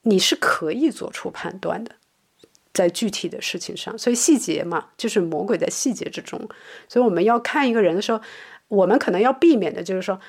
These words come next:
sweeping conclusion，就是横扫一切的给一个人扣个帽子，然后我就不看他讲什么，不做，不听他讲什么，这样是不对的。这个态度我是赞同你的，嗯。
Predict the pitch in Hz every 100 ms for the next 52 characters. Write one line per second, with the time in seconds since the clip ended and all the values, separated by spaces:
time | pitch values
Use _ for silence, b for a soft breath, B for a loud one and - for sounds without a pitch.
0 | B B _ _ - - - - 226 311
1 | 349 277 180 190 165 - 180 - - -
2 | 202 208 - 180 226 - 180 170 - 202
3 | 175 165 160 208 170 - 247 208 202 170
4 | 160 160 170 175 - _ 202 - 247 208
5 | 214 180 170 180 - 196 220 185 202 B
6 | B - - 202 190 - - 165 B B
7 | B 302 254 - - - 160 160 - -
8 | - 233 - 175 175 156 - - 175 180
9 | 170 - 175 180 214 208 _ - 180 185